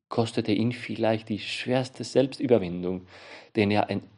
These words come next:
entäußerte sich damit des letzten kleinen, irgendwo tief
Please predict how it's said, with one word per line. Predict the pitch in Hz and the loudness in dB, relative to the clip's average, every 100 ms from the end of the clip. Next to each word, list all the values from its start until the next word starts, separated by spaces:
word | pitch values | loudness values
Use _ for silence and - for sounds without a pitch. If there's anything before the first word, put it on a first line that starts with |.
| _ - | _ -4
entäußerte | 101 - - 127 127 127 - 101 | -2 -2 0 0 0 -6 -6 -6
sich | 120 113 - _ - | -4 -6 -10 _ -6
damit | 107 117 110 - - - _ | -2 0 -2 -6 -20 -20 _
des | 101 - | -6 0
letzten | 117 135 - 131 120 - _ | 4 4 2 -2 -4 -6 _
kleinen, | - 101 92 - 87 - - | -2 -2 -2 -12 -16 -14 2
irgendwo | 151 156 131 117 117 | 4 4 2 4 2
tief | 113 - 156 - | 0 -2 -2 -4